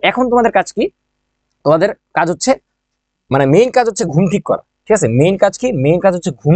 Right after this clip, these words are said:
ঠিক করা, ঠিক আছে? ঘুম ঠিক করা। ঘুম তুমি কিভাবে ঠিক করবা?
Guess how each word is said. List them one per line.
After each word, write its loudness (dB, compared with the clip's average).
ঠিক -6
করা, -2
ঠিক -2
আছে? -2
ঘুম 0
ঠিক -10
করা। -4
ঘুম 4
তুমি 2
কিভাবে 2
ঠিক -12
করবা? -8